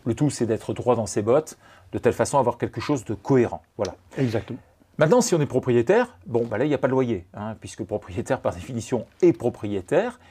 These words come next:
Speaker 1: Et donc là, il va devoir se préoccuper, en fait, de déterminer aussi une superficie, ça c'est super important, et d'aller voir sur des sites, euh, d'annonces ou de se renseigner sur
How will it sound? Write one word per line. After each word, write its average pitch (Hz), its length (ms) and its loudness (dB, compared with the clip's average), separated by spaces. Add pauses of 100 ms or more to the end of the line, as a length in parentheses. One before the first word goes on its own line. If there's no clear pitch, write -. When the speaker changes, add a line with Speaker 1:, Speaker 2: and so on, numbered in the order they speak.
(200)
Speaker 1:
Et 101 60 -6
donc 160 180 -2
là, 156 100 2
il 165 60 2
va 120 100 -4
devoir 113 520 -2 (380)
se - 180 -8
préoccuper, 151 680 -2 (120)
en - 40 -14
fait, - 380 0 (280)
de 104 60 -6
déterminer 139 640 0
aussi 180 280 0
une 160 80 -2
superficie, - 680 -6 (160)
ça - 160 -6
c'est - 140 -6
super 107 340 -2
important, 139 440 -4 (460)
et 131 80 2
d'aller 156 220 6
voir 160 440 4 (300)
sur 170 560 0 (260)
des 117 140 -4
sites, - 420 -6 (180)
euh, 101 180 -2
d'annonces 135 580 0 (320)
ou 180 200 4
de 127 100 0
se 120 160 -4
renseigner 120 580 2
sur 175 460 2